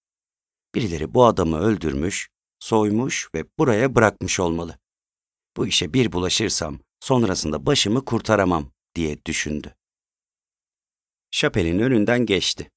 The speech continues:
Adam artık görünmüyordu. Şapeli biraz geçince dönüp arkasına baktı.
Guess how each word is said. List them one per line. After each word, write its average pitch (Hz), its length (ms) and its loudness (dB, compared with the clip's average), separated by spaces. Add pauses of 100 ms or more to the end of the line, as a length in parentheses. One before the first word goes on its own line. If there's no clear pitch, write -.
(440)
Adam 82 280 -4
artık 104 400 -2
görünmüyordu. 82 760 -2 (600)
Şapeli 90 500 -2
biraz 123 320 4
geçince 92 500 -2
dönüp 123 280 2
arkasına 95 580 0
baktı. 78 380 -6